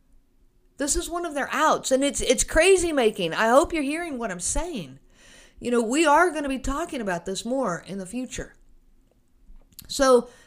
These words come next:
thanks for joining me today. Thanks for joining our journey. Hit that follow button. Let's continue spreading the word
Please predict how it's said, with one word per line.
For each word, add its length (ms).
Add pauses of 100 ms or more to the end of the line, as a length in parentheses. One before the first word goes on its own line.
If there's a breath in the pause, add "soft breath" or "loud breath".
thanks 340
for 120
joining 340
me 80
today. 380
Thanks 320
for 120
joining 380
our 100
journey. 460 (460 soft breath)
Hit 240
that 200
follow 360
button. 380 (220)
Let's 280
continue 540
spreading 500
the 80
word 520